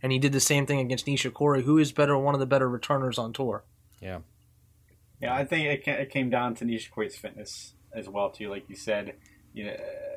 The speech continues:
Speaker 3: that's one of his biggest things lately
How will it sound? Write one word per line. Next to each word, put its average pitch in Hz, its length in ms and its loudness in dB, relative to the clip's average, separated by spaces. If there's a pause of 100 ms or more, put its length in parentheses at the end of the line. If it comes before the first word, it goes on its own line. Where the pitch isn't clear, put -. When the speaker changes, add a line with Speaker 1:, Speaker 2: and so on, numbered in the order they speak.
(180)
Speaker 3:
that's 120 300 -6
one 123 140 -4
of 110 60 -4
his 104 100 -12
biggest 104 380 -6
things 110 640 -4
lately 104 680 -4